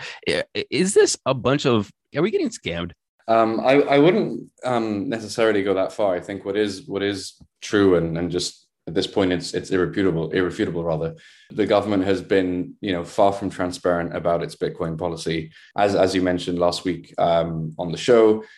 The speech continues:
Speaker 2: it was, it was mentioned that nobody knows who, who controls the private keys to El Salvador's Bitcoin. The government's also not been transparent when it comes to, uh, the criteria that they use to actually purchase Bitcoin, when they're going to, how much they're going to purchase, and things of that sort, which is basic information that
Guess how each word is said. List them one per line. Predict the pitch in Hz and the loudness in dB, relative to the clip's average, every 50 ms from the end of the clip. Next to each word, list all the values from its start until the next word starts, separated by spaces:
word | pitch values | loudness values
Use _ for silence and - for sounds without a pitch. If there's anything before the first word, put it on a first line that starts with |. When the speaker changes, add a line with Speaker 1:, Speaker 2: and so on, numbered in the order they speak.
| _ _ _ | _ _ _
Speaker 2:
it | 95 98 92 | 0 0 2
was, | 87 85 87 87 85 80 78 - - - | 2 0 0 -2 -2 -4 -8 -8 -6 -4
it | 90 - | -4 -4
was | 78 82 85 | -4 -4 -4
mentioned | 90 90 87 82 - 90 87 82 87 | -4 -4 -4 -4 -4 -4 -4 -2 0
that | 87 82 - - - - | -2 -2 -4 -8 -10 -6
nobody | 95 95 95 92 90 90 87 | -2 -2 0 0 0 -2 -2
knows | 87 90 90 87 85 85 80 80 - - - _ _ _ _ _ - | 0 2 2 2 0 -2 -4 -10 -14 -16 -20 _ _ _ _ _ -14
who, | - 101 98 92 90 85 | -8 -6 -4 -4 -4 -6
who | - - 98 92 | -6 -6 -4 -4
controls | - 95 87 - 98 87 82 92 | -4 -4 -4 0 0 0 0 -2
the | 85 | -4
private | 80 92 90 85 87 80 | -2 0 0 0 -2 -4
keys | - 92 90 - - | -4 -4 -4 -2 -2
to | 90 87 | -2 -2
El | |
Salvador's | 80 - 82 78 76 82 80 80 | -2 -2 -2 -4 -4 -6 -4 0
Bitcoin. | - 107 107 - - 104 92 87 | 0 0 0 2 2 2 2 2
The | 87 | 2
government's | 90 90 92 90 87 82 92 | 2 2 2 0 -2 -2 -4
also | 90 85 - 87 | -4 -6 -6 -6
not | 85 87 82 - | -6 -6 -4 -4
been | 85 82 | -6 -6
transparent | 80 87 82 82 - - 87 85 82 80 | -6 -8 -10 -6 -4 -2 0 0 0 -2
when | 85 85 | -4 -4
it | 80 78 | -4 -4
comes | - 87 85 80 - - | -4 -4 -4 -6 -6 -6
to, | - 85 80 80 80 - - - - - _ _ _ _ - - | -4 -4 -4 -6 -8 -12 -20 -20 -20 -20 _ _ _ _ -10 -4
uh, | 101 98 92 92 | 0 0 2 2
the | 85 95 | 2 0
criteria | 92 - 104 90 - - 113 104 101 95 | 0 2 2 0 2 4 4 4 6 4
that | 87 90 78 | 4 2 0
they | 90 | 0
use | 92 92 92 90 - - | 2 2 2 0 -2 -2
to | - 87 | -2 -2
actually | - - - 90 85 | -2 -2 -4 -6 -6
purchase | 85 - 107 95 - - - - | -2 0 0 0 0 -2 -6 -6
Bitcoin, | - 95 87 - - 95 90 85 82 | -6 -6 -4 -4 -2 -2 -2 -2 -4
when | 87 85 85 85 | -4 -4 -4 -4
they're | 82 78 | -2 0
going | 95 92 90 90 85 | 2 2 2 0 -2
to, | 85 90 87 80 | -4 -6 -6 -6
how | 85 87 | -6 -4
much | 85 87 85 82 - - | -4 -4 -6 -6 -8 -8
they're | 85 80 | -6 -4
going | 87 82 80 | -4 -4 -6
to | 80 80 | -6 -8
purchase, | - - 87 80 - 82 78 - | -6 -6 -4 -4 -4 -6 -6 -6
and | 80 78 | -8 -8
things | 82 85 80 78 | -8 -8 -6 -6
of | 76 76 | -4 -2
that | 85 85 82 | -2 -2 -2
sort, | - - 78 76 82 | -4 -6 -6 -6 -6
which | 80 80 - | -6 -8 -10
is | - | -10
basic | - - 87 87 - - 80 | -6 -4 -4 -4 -4 -6 -8
information | 87 80 - - 85 80 - - 82 | -10 -8 -8 -8 -8 -6 -6 -6 -4
that | 78 82 80 82 | -2 -2 -4 -4